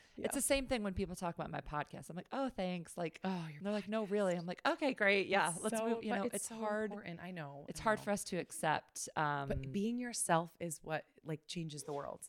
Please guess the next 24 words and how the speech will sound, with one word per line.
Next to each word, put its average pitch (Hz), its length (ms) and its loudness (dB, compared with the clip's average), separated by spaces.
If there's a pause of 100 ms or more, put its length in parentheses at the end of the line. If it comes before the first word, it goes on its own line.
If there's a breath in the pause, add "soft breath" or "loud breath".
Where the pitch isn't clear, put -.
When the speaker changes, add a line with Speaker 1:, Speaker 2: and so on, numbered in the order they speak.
(100)
Speaker 1:
Like, 156 180 2
being 190 200 0
Speaker 2:
Correct. - 100 -20
Speaker 1:
perfectly 185 720 -6
yourself. 156 520 -2
Speaker 2:
Yeah. - 220 -2 (540 soft breath)
Speaker 1:
Living 185 680 2 (160)
authentically, 160 840 -2
like 147 200 -4
you 165 180 -2
are 165 80 2
doing 151 520 -6
with, 147 120 -12
Speaker 2:
Yeah. - 140 -12
Speaker 1:
through 170 180 2
your 160 120 2
podcast, 151 560 -4
through 147 220 -4
all 151 100 -6
the 156 100 -8
things 151 200 -12
that 156 100 -14
you're 147 80 -8
doing. 147 380 -12